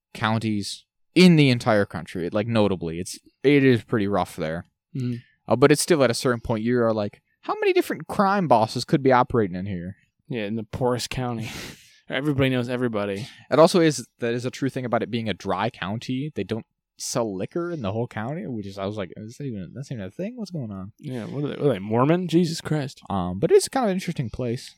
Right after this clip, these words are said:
Speaker 1: And, uh, yeah, basically the whole, the whole show is, is that. That's him dealing with, like,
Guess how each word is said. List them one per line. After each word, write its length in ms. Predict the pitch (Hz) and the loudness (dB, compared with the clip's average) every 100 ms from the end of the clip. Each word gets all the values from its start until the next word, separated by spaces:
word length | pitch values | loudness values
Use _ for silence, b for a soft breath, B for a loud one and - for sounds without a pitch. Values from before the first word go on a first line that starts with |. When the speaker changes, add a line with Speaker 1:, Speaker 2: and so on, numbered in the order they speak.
| _ - | _ -8
Speaker 1:
And, 140 | 110 | -4
uh, 400 | 110 110 110 110 - _ - | -2 0 0 -2 -6 _ -8
yeah, 160 | 151 - - - | -6 -6 -14 -4
basically 300 | 107 113 123 | -2 0 0
the 80 | 107 | 2
whole, 280 | 107 107 107 _ | 4 2 0 _
the 100 | 113 | 2
whole 300 | 123 117 - _ | 4 4 2 _
show 320 | - 127 117 | 0 4 4
is, 220 | 110 - | 2 -4
is 180 | 101 104 | -6 -4
that. 200 | - - - _ - | -4 -8 -10 _ -4
That's 200 | 107 - | -2 -2
him 120 | 113 | 0
dealing 240 | 110 107 | 2 2
with, 160 | 107 107 | 2 0
like, 240 | 95 - | -4 -4